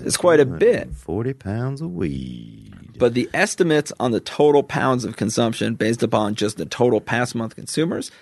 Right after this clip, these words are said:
Speaker 1: just residents, we're looking about three hundred forty thousand pounds of marijuana.
Speaker 2: Wow. So that, that's all the other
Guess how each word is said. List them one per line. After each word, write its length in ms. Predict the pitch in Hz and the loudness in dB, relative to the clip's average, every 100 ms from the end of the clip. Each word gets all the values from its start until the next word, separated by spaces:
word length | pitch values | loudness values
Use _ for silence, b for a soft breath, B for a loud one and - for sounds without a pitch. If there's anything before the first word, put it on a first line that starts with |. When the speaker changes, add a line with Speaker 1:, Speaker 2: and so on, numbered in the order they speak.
| b - | b 0
Speaker 1:
just 320 | 127 139 - | 2 2 2
residents, 600 | 131 139 - - - - b b - | 2 2 -2 -8 -12 -20 b b -2
we're 100 | 135 | 4
looking 220 | 139 139 | 4 4
about 300 | 117 117 - | 2 0 -2
three 280 | - - 151 | -4 0 0
hundred 420 | 156 139 123 113 | 0 0 0 -2
forty 360 | - 143 135 - | 0 2 2 0
thousand 680 | - 123 - - - - - _ _ | -4 -4 -2 -4 -6 -12 -16 _ _
pounds 540 | - - - - - - | -4 -2 -4 -8 -12 -12
of 160 | - - | -8 -4
marijuana. 520 | - - - - - _ _ | -2 -2 -6 -8 -12 _ _
Speaker 2:
Wow. 460 | 73 69 65 65 64 | -8 -4 -4 -4 -6
So 140 | - 69 | -6 0
that, 220 | 67 - | 0 0
that's 240 | 71 69 | -2 0
all 140 | 71 64 | 2 2
the 180 | 64 - | -2 -2
other 400 | 76 73 69 64 | 0 2 2 0